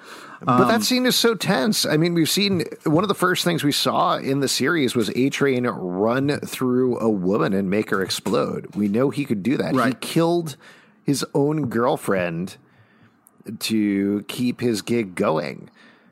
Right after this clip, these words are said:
Speaker 1: He has no
Speaker 2: Right, but
Speaker 1: compunctions
Speaker 2: you're
Speaker 1: about
Speaker 2: gonna
Speaker 1: doing
Speaker 2: send
Speaker 1: anything.
Speaker 2: one person, you're gonna send one person to take out a group that's already taken out one superhero.
Speaker 1: Mm-hmm.
Speaker 2: You know what I mean?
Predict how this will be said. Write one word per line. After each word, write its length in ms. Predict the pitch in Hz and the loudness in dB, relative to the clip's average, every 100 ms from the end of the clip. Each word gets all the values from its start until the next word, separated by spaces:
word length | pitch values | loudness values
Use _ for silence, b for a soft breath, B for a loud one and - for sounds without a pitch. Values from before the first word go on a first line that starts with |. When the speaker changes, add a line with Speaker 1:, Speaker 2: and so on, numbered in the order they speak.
| b - | b -2
Speaker 1:
He 120 | 117 | 0
has 220 | 139 139 | 2 0
no 100 | 113 127 | 0 -2
Speaker 2:
Right, 80 | |
but 0 | - | 2
Speaker 1:
compunctions 360 | - 117 143 | 2 4 4
Speaker 2:
you're 100 | 151 | 2
Speaker 1:
about 80 | 160 165 | 2 2
Speaker 2:
gonna 60 | |
Speaker 1:
doing 100 | 143 147 | 2 2
Speaker 2:
send 220 | 165 151 | 0 0
Speaker 1:
anything. 140 | 123 | -2
Speaker 2:
one 300 | 131 165 175 | 0 0 0
person, 680 | 143 165 180 185 147 120 120 - _ _ _ _ _ | -2 0 0 0 -4 -4 -6 -12 _ _ _ _ _
you're 160 | 147 | -4
gonna 140 | 143 139 | -2 -2
send 260 | 156 135 | -2 -2
one 220 | 123 151 147 | 0 -2 0
person 600 | 147 165 - 131 123 117 B B B | -2 -2 -2 -2 -2 -4 B B B
to 120 | 139 | -2
take 320 | 131 - 135 143 | -2 -2 -2 0
out 140 | 139 | 0
a 40 | 120 | -2
group 480 | 90 123 156 139 - | -2 2 2 0 0
that's 240 | 127 - | -2 0
already 600 | 131 135 139 135 135 127 | -2 0 0 0 0 -2
taken 480 | - 135 131 131 120 | -4 -6 -4 -2 0
out 300 | 123 117 - - | 0 -2 -8 -14
one 300 | 110 120 120 | -8 -4 -4
superhero. 500 | 110 131 107 110 101 98 | -4 -4 -2 -2 -2 -4
Speaker 1:
Mm-hmm. 80 | |
Speaker 2:
You 100 | 113 | -2
know 60 | 139 | -2
what 60 | 123 | 0
I 40 | |
mean? 240 | 120 139 | 0 -2